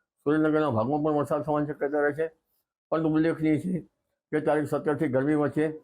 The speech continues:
અને મહત્તમ ઉષ્ણતામાન કોઈ કોઈ ભાગમાં ઓગણચાલીસ ડિગ્રી કે ચાલીસ ડિગ્રી સેલ્સિયસ જેવું થવાની શક્યતા રહેશે, જેમાં મધ્ય ગુજરાતના ભાગોમાં મહત્તમ તાપમાન લગભગ ઓગણચાલીસ, ચાલીસ ડિગ્રી સેલ્સિયસ જેવું રહેવાની શક્યતા રહેશે.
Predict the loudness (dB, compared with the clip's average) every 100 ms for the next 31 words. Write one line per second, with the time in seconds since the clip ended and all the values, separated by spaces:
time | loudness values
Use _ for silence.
0 | _ _ _ -2 0 0 0 0 0 0
1 | 0 0 0 0 -2 -6 _ _ _ -4
2 | -2 0 0 0 0 0 0 0 -2 -2
3 | -2 -4 -4 -4 -2 -2 -2 -4 -6 -4
4 | -6 -6 -4 -4 -2 -4 -4 -4 -4 0
5 | 0 0 -4 -6 _ _ _ _ -2 0
6 | 0 0 0 0 2 0 0 0 0 0
7 | 0 -2 -2 -4 -2 -2 -2 -6 -8 _
8 | _ _ _ _ -4 0 0 0 0 0
9 | 0 0 -2 -4 -2 0 0 -2 0 0
10 | 0 0 0 2 2 0 -2 -4 -2 0
11 | 0 -2